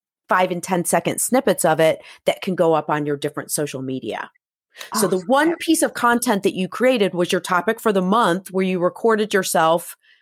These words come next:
Speaker 1: on Zoom. And then from there, you got a blog post and then both written and video snippets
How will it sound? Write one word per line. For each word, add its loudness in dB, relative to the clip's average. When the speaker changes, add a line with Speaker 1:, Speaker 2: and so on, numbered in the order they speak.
Speaker 1:
on 2
Zoom. 2
And 2
then 2
from 0
there, 4
you -2
got 0
a -6
blog 2
post 2
and 0
then 0
both 2
written 0
and 0
video 2
snippets -2